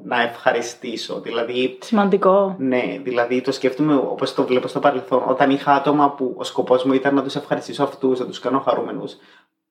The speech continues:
Speaker 1: Πρώτα απ' όλα, ίσως κάποιες φορές δεν, μπορεί να μην το χτυπήσουν καν ή να μην το δουν καν. Και ίσως επίσης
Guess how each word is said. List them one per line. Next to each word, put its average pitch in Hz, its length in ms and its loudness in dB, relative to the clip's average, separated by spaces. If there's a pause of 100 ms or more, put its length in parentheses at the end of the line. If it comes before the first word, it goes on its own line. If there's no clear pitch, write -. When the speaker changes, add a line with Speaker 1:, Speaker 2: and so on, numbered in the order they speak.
(100)
Speaker 1:
Πρώτα 147 180 2
απ' 151 100 2
όλα, 156 380 6
ίσως 139 180 -4
κάποιες - 240 -10
φορές 131 180 -2
δεν, 117 260 0 (300)
μπορεί 135 580 2
να 135 100 2
μην 131 120 6
το 143 80 4
χτυπήσουν 127 380 -4
καν 123 180 4
ή 127 40 2
να 127 140 2
μην 139 180 4
το 139 80 2
δουν 113 280 -8
καν. 113 380 0 (440)
Και 151 120 0
ίσως 170 320 2
επίσης 160 800 0